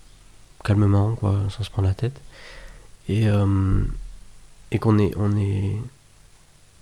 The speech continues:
je préfère un monde dans lequel il y a beaucoup de partage comme ça plutôt qu'un monde dans lequel il y en a zéro. J'ai vraiment l'impression, euh,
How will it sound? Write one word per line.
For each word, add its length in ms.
je 100
préfère 280
un 80
monde 240
dans 100
lequel 240
il 60
y 20
a 60
beaucoup 480
de 60
partage 420
comme 160
ça 140
plutôt 220
qu'un 140
monde 180
dans 80
lequel 200
il 40
y 40
en 60
a 80
zéro. 340
J'ai 160
vraiment 260
l'impression, 720
euh, 60